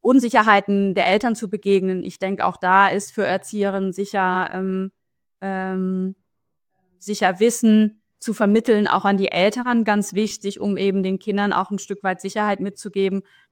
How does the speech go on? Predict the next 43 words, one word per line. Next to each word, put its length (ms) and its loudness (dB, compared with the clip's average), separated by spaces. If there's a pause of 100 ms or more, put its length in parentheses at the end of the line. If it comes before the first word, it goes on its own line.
(120)
Es 120 -10
ist 240 -2
ungefährlich, 880 2 (240)
äh, 240 -2
wenn 180 2
wir 100 4
dem 220 -2
Wolf 240 0
begegnen, 800 2
dann, 420 -2
ähm, 460 -6 (520)
tun 240 0
wir 100 2
dies 440 2
oder 320 2
machen 340 0
wir 100 -4
das, 420 4
ja. 240 0
Also 220 0
das 200 0
ist 140 -4
auch 140 4
für 100 -4
die 120 -4
Eltern 360 -2
wichtig, 360 -2
um 220 -6
in 220 -8
einem 140 -4
sicheren 440 -8
Umfeld 500 -6
dann 140 -4
auch, 300 -8 (380)
ein 60 -12
sicheres 380 -2
Umfeld 360 -4
für 80 -14
die 120 -12
Kinder 460 -6
auch 140 -18
zu 160 -20
bieten. 400 -20